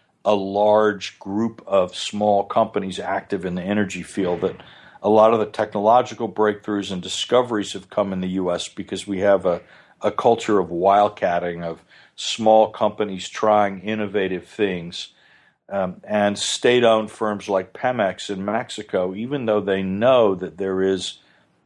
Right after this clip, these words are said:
potential in Mexican geology for some of these unconventional resources, haven't been able to exploit them as quickly as we have. That's gonna have an impact in that we're likely to see,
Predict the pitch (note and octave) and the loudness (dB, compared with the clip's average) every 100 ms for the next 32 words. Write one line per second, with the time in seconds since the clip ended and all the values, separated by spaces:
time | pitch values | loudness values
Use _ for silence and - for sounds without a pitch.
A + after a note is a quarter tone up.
0 | _ - - C#3+ D3 - A2 G2 F#2+ G2 | _ -8 -2 0 0 0 0 0 -2 -4
1 | - - - G2+ F2 F#2 - B2+ A#2+ F2+ | -4 -10 -8 -8 -6 -2 0 2 0 -2
2 | F2 - F2+ A2 G#2 G2 F2+ G#2 G#2+ G#2+ | -12 -12 -10 -6 -4 -6 -4 -2 -2 -2
3 | G2+ F#2+ G2 F#2 - F#2+ F2+ - - - | -6 -4 -4 -4 -2 0 0 -4 -20 -20
4 | _ - B2+ - - G2+ - G2 F#2 - | _ 0 2 2 4 4 4 0 -2 -4
5 | - - - - - C3+ C3+ A#2+ B2 A2+ | -10 -20 -14 0 4 6 4 0 -2 0
6 | A2 G#2+ - G#2 G2 - - G#2 A2 A2 | 0 -2 -4 -4 -4 -6 -8 2 2 2
7 | G2 F2+ E2+ - - A#2+ A2+ G2 F2+ D#2 | -4 -4 -8 -10 -2 -2 -2 -4 -4 -2
8 | F#2+ F#2 A#2 B2 F#2+ D2 - - - - | -6 -4 -2 0 2 0 -4 -20 -20 -20
9 | - C3 D#3 - E3 B2+ C#3 A2+ A2 B2 | 4 6 6 4 4 4 2 2 0 -2
10 | A#2+ G#2+ F#2+ F#2 - G#2+ G#2+ G#2 G#2 G2 | -2 0 0 -2 -10 -6 -4 -2 -2 -2
11 | G#2 A2 A#2 B2 A2+ G#2 F#2+ - A2+ G2+ | -4 0 -2 -2 -6 -4 -6 -6 -4 -4
12 | F#2+ | -6